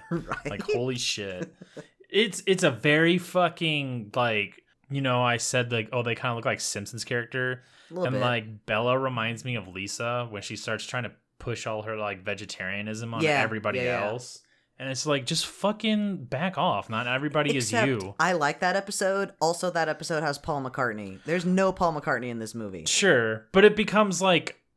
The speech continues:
Speaker 2: a recurring thing where Lisa tries to push
Speaker 1: Sure.
Speaker 2: her ideals on everybody. And it made me really not like the character Lisa.
Speaker 1: Do you think this movie would be better or worse with Paul McCartney in it?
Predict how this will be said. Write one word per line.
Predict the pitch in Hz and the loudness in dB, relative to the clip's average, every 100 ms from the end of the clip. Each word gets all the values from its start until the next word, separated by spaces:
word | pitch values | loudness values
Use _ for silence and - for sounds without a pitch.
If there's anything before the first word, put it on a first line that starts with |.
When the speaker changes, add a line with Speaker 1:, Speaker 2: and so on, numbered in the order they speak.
| _ | _
Speaker 2:
a | 139 | -2
recurring | 143 139 - 151 120 | 0 0 0 -2 -2
thing | - 120 110 95 | -2 -2 -2 -4
where | 98 | -6
Lisa | 95 110 110 101 | -6 -6 -6 -8
tries | - 104 98 | -4 -2 -2
to | 101 - _ _ | -8 -14 _ _
push | - 110 92 | -12 -8 -4
Speaker 1:
Sure. | 104 | 0
Speaker 2:
her | |
ideals | 98 98 95 98 95 92 | 2 0 -4 -6 -6 -8
on | 95 92 | -8 -8
everybody. | 92 92 92 95 92 92 95 - _ - | -8 -8 -6 -4 -4 -4 -10 -12 _ -8
And | 117 | -4
it | 151 | 0
made | 180 | 0
me | 185 | 0
really | 139 135 135 | 0 0 0
not | 110 110 101 101 85 | -4 -10 -6 -6 -4
like | 95 95 | -4 -4
the | 98 | -6
character | - 92 90 92 | -10 -10 -10 -10
Lisa. | 92 90 - 92 92 - | -8 -10 -8 -8 -8 -8
Speaker 1:
Do | 170 | -10
you | 170 190 | -6 -8
think | 214 - 185 - 151 | -8 -8 -8 -8 -8
this | 160 170 156 | -8 -8 -8
movie | 156 143 143 | -10 -8 -8
would | 131 127 | -8 -8
be | 120 | -10
better | 117 127 127 135 131 | -8 -4 -2 -2 -2
or | 123 113 | -6 -10
worse | 113 110 95 90 - - - | -8 -8 -8 -8 -10 -12 -16
with | - 110 101 - - | -12 -8 -8 -10 -8
Paul | 120 | -6
McCartney | 107 113 107 90 92 | -4 -6 -6 -6 -10
in | 87 | -10
it? | 80 | -14